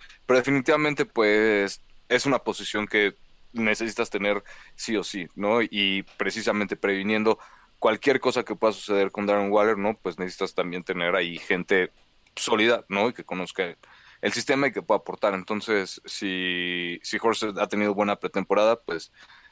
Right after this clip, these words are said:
sí creo también que podría ser ese su spot, el tercer equipo.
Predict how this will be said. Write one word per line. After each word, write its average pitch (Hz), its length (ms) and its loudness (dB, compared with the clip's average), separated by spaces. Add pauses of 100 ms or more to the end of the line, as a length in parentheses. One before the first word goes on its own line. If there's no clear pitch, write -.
(140)
sí - 240 -10
creo 101 200 0
también 95 280 -2
que - 80 -6
podría 87 300 -2
ser - 160 -6
ese 85 360 -4 (260)
su - 140 -14
spot, - 320 -6 (640)
el 85 140 -12
tercer 90 420 -6
equipo. - 360 -18